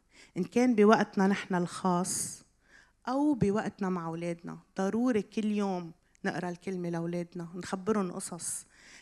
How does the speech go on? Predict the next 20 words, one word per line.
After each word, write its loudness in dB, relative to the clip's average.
مش 6
كل 0
يوم، 0
مرتين -2
بالجمعة، -8
مرة -2
بالجمعة، -2
بس 4
ما 4
يفارق -2
إيدنا. -8
الحياة 2
الكنسية، -2
نعودهم 4
على -2
الروحة 0
على -6
الكنيسة -4
كل -8
أسبوع، -4